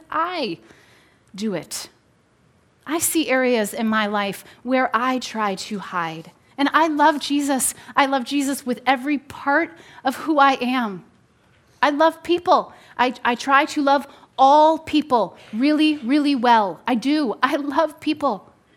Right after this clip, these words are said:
And I love small groups. I love people getting in circles with one another.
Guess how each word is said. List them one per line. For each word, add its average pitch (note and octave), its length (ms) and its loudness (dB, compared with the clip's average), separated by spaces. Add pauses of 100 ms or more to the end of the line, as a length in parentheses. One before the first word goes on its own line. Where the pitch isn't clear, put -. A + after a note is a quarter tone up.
(420)
And C#4 100 4
I D4+ 120 6
love D4+ 400 4
small D#4 420 2
groups. A#3 540 -6 (360)
I C4 100 4
love D4 360 4 (280)
people D4 400 0
getting D4+ 380 4
in A#3+ 120 0
circles C4 640 -6
with A#3 160 -6
one D4 200 0
another. C4 480 -2